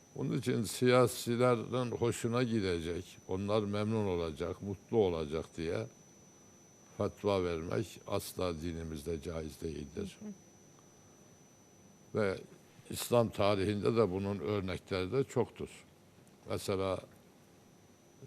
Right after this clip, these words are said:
Speaker 1: e, padişah tüccarları, tüccar kaçakçılarının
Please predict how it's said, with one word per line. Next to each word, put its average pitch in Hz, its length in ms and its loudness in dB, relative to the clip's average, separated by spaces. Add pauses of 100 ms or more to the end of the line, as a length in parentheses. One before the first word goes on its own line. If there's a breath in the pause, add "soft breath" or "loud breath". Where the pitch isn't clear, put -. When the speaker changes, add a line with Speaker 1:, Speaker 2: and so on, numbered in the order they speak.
Speaker 1:
e, 98 40 0 (3500)
padişah 104 640 2 (1600)
tüccarları, 98 800 0
tüccar 98 520 -2
kaçakçılarının 95 1000 -2